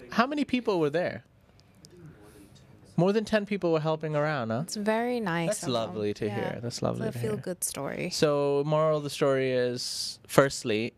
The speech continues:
Speaker 1: try not to keep your money where, in, try not to keep your money at the part of the car where it will slowly fly away from the window.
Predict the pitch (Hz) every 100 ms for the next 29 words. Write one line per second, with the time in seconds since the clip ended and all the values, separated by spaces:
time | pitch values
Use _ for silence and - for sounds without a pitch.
0 | - - 147 139 147 147 135 - - 135
1 | - 135 135 131 123 123 123 120 120 117
2 | 117 117 - - - - - - 143 -
3 | 147 147 - 180 208 208 202 175 160 151
4 | 143 143 - 139 135 - 143 135 123 -
5 | 127 123 120 120 117 - 120 117 113 -
6 | 131 113 110 107 104 104 104 107 120 107
7 | 104 110 101 -